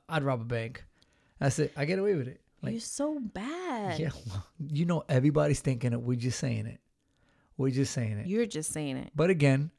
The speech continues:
Speaker 1: I'd be curious if you drop it in the comments below. It's always nice to just read the comments and see what people are thinking, so we're not the only ones that either dirty-minded or just we think a certain way. So if you can, drop a comment or two and let us know. If you could commit any crime,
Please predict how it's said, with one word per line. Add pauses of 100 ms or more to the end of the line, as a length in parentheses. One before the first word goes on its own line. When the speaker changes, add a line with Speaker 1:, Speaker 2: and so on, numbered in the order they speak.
Speaker 1:
I'd
be
curious
if
you
drop
it
in
the
comments
below.
It's
always
nice
to
just
read
the
comments
and
see
what
people
are
thinking,
so
we're
not
the
only
ones
that
either (560)
dirty-minded
or
just (480)
we
think
a
certain
way.
So
if
you
can,
drop
a
comment
or
two
and
let
us
know.
If
you
could
commit
any
crime,